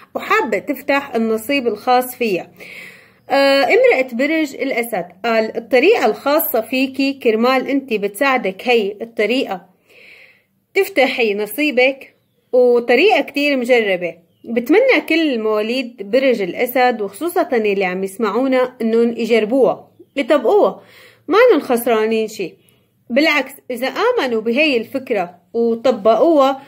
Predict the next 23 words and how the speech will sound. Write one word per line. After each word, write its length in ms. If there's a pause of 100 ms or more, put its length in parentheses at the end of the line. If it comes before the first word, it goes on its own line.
(300)
بيستفادوا 680
بشكل 420
كتير 340
كبير. 400 (680)
إذا 180
آمنوا 460
بهي 300
الطريقة 720
و-، 640
وإذا 220
آمنوا 500
بهي 360
الطريقة 520
وبهي 400
الفكرة 460
وطبقوها 680
كمان 580
بيلاقوا 460
نتائج 480
خلابة 600
بشكل 420
كتير 340
كبير. 360